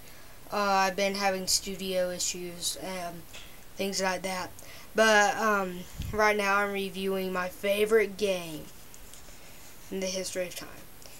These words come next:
It is Super Mario Smash Brothers Brawl. And if you're wondering why, it's because it features almost every popular Nintendo character in it. And they fight each other and stuff. It's rated T,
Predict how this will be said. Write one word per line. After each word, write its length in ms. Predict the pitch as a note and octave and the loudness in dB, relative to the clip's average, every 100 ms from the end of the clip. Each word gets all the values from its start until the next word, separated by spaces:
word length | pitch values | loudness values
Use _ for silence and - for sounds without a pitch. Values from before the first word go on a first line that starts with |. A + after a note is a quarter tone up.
| - - | -14 2
It 140 | A#3 | 6
is 160 | A3 G3 | 6 8
Super 300 | C#4+ D4+ D#4+ | 6 8 10
Mario 420 | D4 C4 B3 B3 | 12 12 10 8
Smash 360 | B3 B3 A#3 - | 8 6 4 4
Brothers 340 | A#3 A3+ G#3+ | 4 4 2
Brawl. 240 | F#3+ F#3+ - - - - - - - - - - - - - - - | 2 0 0 -8 -14 -14 -14 -16 -16 -16 -16 -16 -16 -16 -16 -14 -2
And 140 | A3 | 2
if 140 | A3+ G#3 | 4 4
you're 140 | A#3 | 6
wondering 480 | B3 C#4 C#4+ C#4+ C4 | 10 12 12 12 12
why, 320 | C#4 C#4+ C#4+ | 12 12 12
it's 100 | C4+ | 12
because 360 | A3 C4 C4+ A#3+ | 10 6 8 8
it 140 | B3 | 6
features 340 | A#3+ B3 A#3+ A#3 | 6 2 4 8
almost 320 | A3+ A3 A3 | 8 8 10
every 360 | G#3+ A3 A#3 A3 | 10 10 8 8
popular 580 | G#3+ G#3 G3+ G#3 G#3 | 8 8 6 8 8
Nintendo 560 | G3 G3 F#3+ G3+ G3+ G3 | 6 2 2 4 4 6
character 480 | A3 G#3 F#3 F3 D#3 | 8 8 8 0 -2
in 160 | D#3+ | -4
it. 120 | - - - - - - - F#3 | -8 -12 -16 -16 -16 -16 -6 0
And 160 | F#3+ | 6
they 100 | G3 | 6
fight 320 | F#3+ G#3 G#3 | 6 8 8
each 240 | F3+ D#3+ F3 | 6 0 -4
other 240 | D#3+ D3+ | -4 -6
and 160 | D#3 D#3 | -6 -6
stuff. 380 | - E3 D#3+ F#3 | -6 -8 -4 -4
It's 140 | F#3+ | 2
rated 340 | G#3+ A3 A#3 | 4 4 4
T, 380 | - G#3+ F#3+ F#3+ | 2 -2 -2 -4